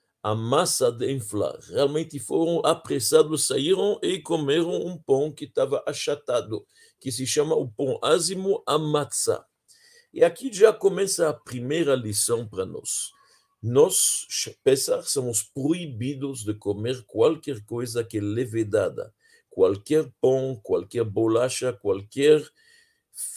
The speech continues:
coisa que fermentou, mas sempre de cereais, obviamente, não fermento de vinho. Estamos falando fermento, qualquer cereais. Nós temos vários cereais. Pão, eh, nós temos trigo, cevada, centeio,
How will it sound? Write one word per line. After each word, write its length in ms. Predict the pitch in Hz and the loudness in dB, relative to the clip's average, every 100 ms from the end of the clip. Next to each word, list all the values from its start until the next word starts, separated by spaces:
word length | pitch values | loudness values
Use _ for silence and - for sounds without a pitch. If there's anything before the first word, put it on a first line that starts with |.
| - | -8
coisa 340 | - 160 151 160 | 2 2 6 6
que 160 | 160 | 6
fermentou, 1040 | 139 - 160 156 151 147 143 139 - 170 135 | -2 0 2 2 2 0 0 -2 2 4 4
mas 200 | 107 104 | 2 0
sempre 380 | 151 165 156 165 | 0 0 0 -2
de 100 | 135 | 0
cereais, 560 | - 160 156 117 98 87 | 0 2 2 2 0 -6
obviamente, 480 | 90 92 90 80 - | -4 -4 -6 -8 -8
não 200 | 101 123 | -2 -2
fermento 560 | - 110 110 110 104 107 | -2 -2 -2 -2 -4 -6
de 140 | 120 | -6
vinho. 360 | 139 160 107 98 | -4 -4 -4 -6
Estamos 300 | 95 98 - | -8 -10 -2
falando 380 | 110 120 131 | 0 0 0
fermento, 500 | - 123 120 135 113 | -4 -4 -2 -4 -4
qualquer 380 | 107 131 123 139 | -4 -2 -2 -2
cereais. 460 | - 131 131 127 110 | -2 0 4 4 4
Nós 160 | 104 | 0
temos 260 | - 127 98 | -4 -6 0
vários 300 | 123 143 139 | 4 4 4
cereais. 600 | - 127 131 127 104 - _ - - _ _ | 0 2 4 4 4 -4 _ -20 -20 _ _
Pão, 360 | 131 147 135 120 - | 10 10 8 4 2
eh, 80 | 120 | 4
nós 180 | 120 131 | 4 0
temos 300 | 127 113 - | -2 -4 -4
trigo, 680 | 139 135 170 120 113 101 - _ _ | -4 -2 -4 -2 -2 -2 -6 _ _
cevada, 800 | - 143 151 143 143 123 107 92 | 0 2 8 10 10 8 2 0
centeio, 880 | - 135 131 107 147 143 120 107 - | 0 0 0 -2 0 4 4 2 -4